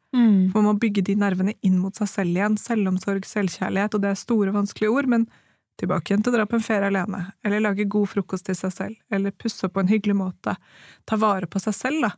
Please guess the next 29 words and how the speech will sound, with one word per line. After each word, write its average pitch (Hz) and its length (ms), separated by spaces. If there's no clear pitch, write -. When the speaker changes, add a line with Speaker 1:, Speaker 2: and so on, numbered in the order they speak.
Speaker 2:
Og - 80
så 220 80
plutselig - 540
en 185 100
dag 202 160
så - 80
er 202 80
det 196 80
sånn, 202 160
"Å 359 140
ja, 220 40
han 254 240
der 240 160
greier 208 240
seg 208 160
selv. 220 400
Jeg 202 480
greier 202 160
meg 226 160
selv. 226 160
Speaker 1:
Ja. 208 180
Speaker 2:
Dette 220 240
går 247 100
bra." 247 140
Speaker 1:
Mm. 196 560
Speaker 2:
Vi 220 160
er 185 240
ikke 220 160
lenger 190 400